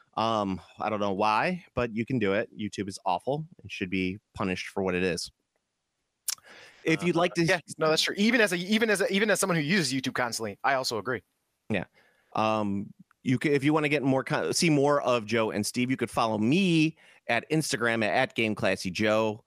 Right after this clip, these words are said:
Speaker 1: Uh, that's where I'm probably most active. Um, not posting as much anymore, but, um, once I finish the Warlord Titan and the, yeah, the Warlord,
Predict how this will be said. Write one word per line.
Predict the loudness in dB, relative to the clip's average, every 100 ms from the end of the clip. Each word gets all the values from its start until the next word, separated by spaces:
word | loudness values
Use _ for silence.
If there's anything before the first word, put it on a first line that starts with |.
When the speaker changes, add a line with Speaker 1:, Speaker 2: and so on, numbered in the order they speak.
| _ _ -2
Speaker 1:
Uh, | 0
that's | 0 0 -2
where |
I'm | 0
probably | 0 0 0
most | 2 2 0 -2
active. | -2 -2 0 0 0 -6 -8
Um, | -4 -2 -2 -2
not | 0 0
posting | 0 0 -2 0
as | 0
much | 0 -2 -2
anymore, | 0 0 0 -2
but, | 0 -2 -2 _ _ _ _ -4
um, | 0 0 0 -2 -6 _ _
once | -6 -2 0
I | 0
finish | 0 -2
the | -2 -2
Warlord | 0 0 2 0 -2
Titan | -4 -2 -2 -2 0
and | 2
the, | 2 2 -2 -6 -4
yeah, | -2 -2 -4 _ _ _ _ -8
the | -4
Warlord, | 0 0 2 0 0